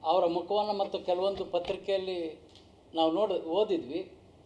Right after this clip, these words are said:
ರಾಜಣ್ಣವ್ರಿಗೆ ಹೈಕಮಾಂಡ್ ಸದನದಲ್ಲಿ ಈ, ಈ ವಿಷಯ ತೆಗೆದಿದ್ದಕ್ಕೆ, ಆ, ಅವ್ರಿಗೆ,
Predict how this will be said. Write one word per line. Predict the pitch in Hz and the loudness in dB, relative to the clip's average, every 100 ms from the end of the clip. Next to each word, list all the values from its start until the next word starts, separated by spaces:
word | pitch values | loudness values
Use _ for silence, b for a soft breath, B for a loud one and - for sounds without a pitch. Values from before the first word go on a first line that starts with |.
| - - - - - - - - - - 170 | -20 -20 -20 -20 -20 -20 -20 -20 -20 -10 4
ರಾಜಣ್ಣವ್ರಿಗೆ | 185 208 208 196 190 185 196 180 | 6 6 4 0 -2 0 0 0
ಹೈಕಮಾಂಡ್ | 143 165 185 190 185 185 156 160 | 0 0 0 -4 -2 -4 -6 -8
ಸದನದಲ್ಲಿ | - 156 165 196 196 190 185 170 160 - - - 170 | -2 0 2 2 0 0 -2 -4 -8 -14 -20 -16 -4
ಈ, | 180 | -2
ಈ | 170 170 170 180 | -2 -2 -4 -4
ವಿಷಯ | 165 160 196 | -4 -4 -4
ತೆಗೆದಿದ್ದಕ್ಕೆ, | 185 170 160 160 - 208 165 - - - - - - - - - 196 | -2 -4 -4 -10 -2 0 0 -4 -18 -20 -20 -20 -20 -20 -20 -14 -2
ಆ, | 196 175 | 0 2
ಅವ್ರಿಗೆ, | 165 180 175 175 165 160 147 | 2 0 0 0 2 2 -2